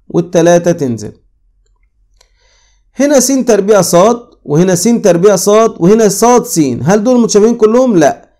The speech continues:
دول بس المتشابهين، س تربيع صاد، س تربيع صاد، وهنا طبعًا في واحد، يبقى نجمع واحد زائد تلاتة أربعة، يبقى أربعة س تربيع صاد،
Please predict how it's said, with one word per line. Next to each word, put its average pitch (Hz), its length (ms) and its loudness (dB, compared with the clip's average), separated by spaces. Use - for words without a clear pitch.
دول 220 280 0
بس 247 220 0
المتشابهين، 147 720 -4
س - 100 -14
تربيع 190 480 0
صاد، 247 300 0
س - 40 -8
تربيع 175 420 -2
صاد، 120 260 -6
وهنا 147 180 -2
طبعًا 185 300 0
في 208 120 0
واحد، 127 400 0
يبقى 147 200 -2
نجمع 208 280 0
واحد 202 300 -2
زائد 160 240 -2
تلاتة 175 520 0
أربعة، 120 480 -6
يبقى 143 360 -2
أربعة 196 340 0
س 180 80 -6
تربيع 180 800 -2
صاد، 127 340 -6